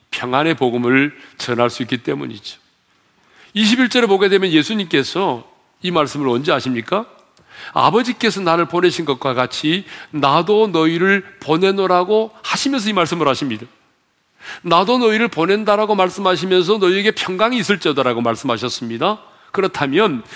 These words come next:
보냄을 받은 자에게 뭐가 필요하다는 얘기입니까? 평강이 필요하다는 얘기죠. 왜 보냄을 받은 자에게 평강이 필요하겠어요? 부활의,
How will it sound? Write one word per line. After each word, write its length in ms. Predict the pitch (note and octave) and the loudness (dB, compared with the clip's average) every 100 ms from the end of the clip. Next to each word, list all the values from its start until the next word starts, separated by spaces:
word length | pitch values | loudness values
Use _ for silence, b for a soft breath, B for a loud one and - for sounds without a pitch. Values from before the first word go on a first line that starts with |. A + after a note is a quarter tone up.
| B | B
보냄을 360 | - C#3 G3+ G3 | -4 0 2 2
받은 240 | D3 C#3 | 0 0
자에게 180 | C#3 B2 | 0 2
뭐가 240 | A#2+ C3 | 0 0
필요하다는 420 | D#3 F#3+ F3+ D3+ A#2+ | -2 0 0 0 0
얘기입니까? 500 | A#2 A2 - F3 G3+ B B B | -2 -6 -2 -2 -2 B B B
평강이 520 | - C3 B2+ B2 C#3 | -6 -4 -2 0 -2
필요하다는 500 | C#3+ - E3+ C3+ A2+ | -4 -4 -4 -4 -6
얘기죠. 320 | A2 G#2+ G#2+ B2+ _ _ _ _ _ _ B B | -10 -14 -16 -20 _ _ _ _ _ _ B B
왜 180 | F#3+ B3 | -2 0
보냄을 380 | G3+ A#3+ B3+ A#3 | 2 2 4 2
받은 240 | E3+ D#3+ | 2 0
자에게 200 | F3 D#3 | 2 2
평강이 400 | C#3+ D3+ D#3+ E3+ | 2 -2 -2 -2
필요하겠어요? 840 | D#3 G3+ D3 A2+ A2+ - B2+ F3 B3+ - _ _ _ _ b b b _ | -2 -2 -2 0 -4 -6 -4 -4 -4 -10 _ _ _ _ b b b _
부활의, 600 | - C#3+ D3+ E3+ G#3+ C4+ | -6 0 2 4 2 0